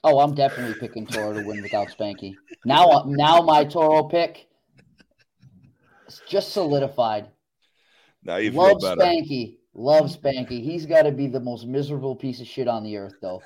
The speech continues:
Speaker 1: Love him to death.
Speaker 2: Um, I'm, <laughs> I'm taking, I'm ta-, <laughs> fuck, I'm taking Toro and Woo City,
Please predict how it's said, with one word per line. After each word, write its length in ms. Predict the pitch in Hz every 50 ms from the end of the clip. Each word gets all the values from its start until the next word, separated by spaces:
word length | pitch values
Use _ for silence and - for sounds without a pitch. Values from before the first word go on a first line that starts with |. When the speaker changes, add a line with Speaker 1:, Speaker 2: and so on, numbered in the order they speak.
| _ _ _ _ _ _ _ _ - _ _ - - _ _ - - - _ _ _ _ _ _ _
Speaker 1:
Love 400 | - 117 123 135 156 165 170 160
him 200 | 170 170 165 160
to 80 | 156 147
death. 340 | 143 147 139 123 117 - - _ _ _ _ _ _ _ _ _ _ _ _ _ _ _ _ _ _ - - - - - - - - - - - -
Speaker 2:
Um, 600 | - 120 123 127 127 127 127 127 127 120 120 113 _ _ _ - -
I'm, 280 | 127 131 147 165 160 151 - - - - - - - -
<laughs> 420 | - - - _ _ - _ -
I'm 160 | 160 165 175
taking, 540 | 190 - 285 294 - 196 185 - 196 180 160 156 - - - _ - 226
I'm 180 | 202 165 165 185
ta-, 100 | - 226 - _ _ - - - - - _ _ - - - _ _ -
<laughs> 0 |
fuck, 560 | - - _ - 147 135 110 - - - - - - - -
I'm 160 | - 160 151
taking 340 | - 196 196 196 180 202 156
Toro 520 | - - 175 165 165 180 185 185 175 160
and 80 | 151 139
Woo 160 | 131 139 143 139
City, 480 | - - 113 110 101 95 95 95 95